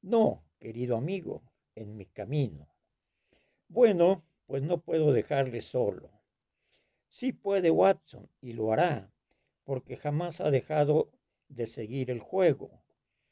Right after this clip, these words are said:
Estoy seguro de que puede seguir el juego hasta el fin. Este hombre ha venido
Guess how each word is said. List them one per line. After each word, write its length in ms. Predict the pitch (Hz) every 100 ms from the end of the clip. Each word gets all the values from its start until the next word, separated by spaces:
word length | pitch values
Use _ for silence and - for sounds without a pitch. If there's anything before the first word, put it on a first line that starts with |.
| _
Estoy 400 | - - - 208
seguro 500 | 202 180 160 190 170
de 120 | 143 127
que 120 | 123
puede 340 | - 165 160
seguir 360 | 143 123 139 135
el 100 | 110
juego 600 | - 165 165 156 160 -
hasta 320 | - - -
el 120 | 113 -
fin. 480 | 147 139 101 76 - _ _ _ _ _ -
Este 340 | 208 214 -
hombre 260 | 196 196 185
ha 60 |
venido 640 | 170 147 165 180 170 180